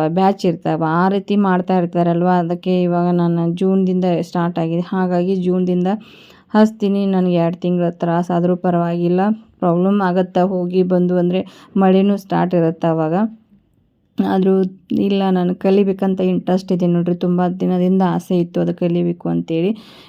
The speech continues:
ಇವಾಗ ಏನೋ ಇಲ್ಲ, ಕಲಿ ಅಂತ ನಾನು ಮತ್ತೆ ಏನೋ ಒಂದು ಟೈಮ್ ಕೂಡಿ ಬಂದಿದೆ ನೋಡ್ರಿ ಫ್ರೆಂಡ್ಸ್. ಅದು ಒಂದು ಕಲಿತೀನಿ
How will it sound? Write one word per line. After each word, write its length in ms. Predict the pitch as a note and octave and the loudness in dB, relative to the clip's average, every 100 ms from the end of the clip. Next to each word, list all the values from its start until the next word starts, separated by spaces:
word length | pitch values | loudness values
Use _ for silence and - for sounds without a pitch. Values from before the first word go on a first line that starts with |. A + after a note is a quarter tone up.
| - | -4
ಇವಾಗ 360 | F#3+ G3 F#3+ G3+ | 0 2 0 0
ಏನೋ 400 | F#3+ F#3+ F#3+ F#3+ | 0 2 2 0
ಇಲ್ಲ, 340 | - F#3+ F#3 F3+ F3+ F#3 F#3 - - - - - - | 0 0 2 2 2 0 -4 -10 -20 -20 -20 -20 -6
ಕಲಿ 320 | - G3 G3+ | 0 2 2
ಅಂತ 220 | G3 F#3 F3+ | 2 0 0
ನಾನು 360 | F3 F3 F3+ | 0 0 0
ಮತ್ತೆ 300 | F3+ F3+ F#3 G#3+ - - - | 0 0 -4 -12 -16 -16 -2
ಏನೋ 280 | G#3 G#3 G3+ | 4 4 4
ಒಂದು 180 | G3 | 2
ಟೈಮ್ 300 | F#3+ F3+ F#3 | 0 2 2
ಕೂಡಿ 300 | F#3 G3+ G3+ | 0 0 2
ಬಂದಿದೆ 360 | F#3+ F3+ F3+ F3 | 2 2 0 0
ನೋಡ್ರಿ 300 | F3 F3 F3 | 0 0 -2
ಫ್ರೆಂಡ್ಸ್. 380 | F3 F3 F3 F#3+ | -4 -4 -4 -2
ಅದು 240 | F#3 F#3 | -2 0
ಒಂದು 240 | F#3+ G3 F#3+ | 0 0 -2
ಕಲಿತೀನಿ 600 | F#3 F3 F3 F3+ F#3+ | -2 0 0 0 0